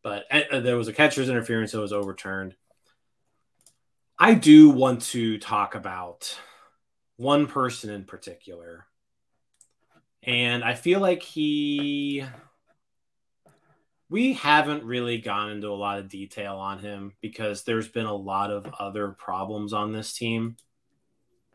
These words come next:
But at some point,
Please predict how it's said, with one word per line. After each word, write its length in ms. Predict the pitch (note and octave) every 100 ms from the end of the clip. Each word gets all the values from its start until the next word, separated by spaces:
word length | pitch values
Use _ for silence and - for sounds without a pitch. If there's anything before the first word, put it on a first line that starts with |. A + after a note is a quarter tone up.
| _ _ _ _ _ _ _ _
But 300 | - B2 - -
at 180 | B2+ B2
some 420 | - D#3 F3 G#3+
point, 420 | - C3+ C#3+ D3+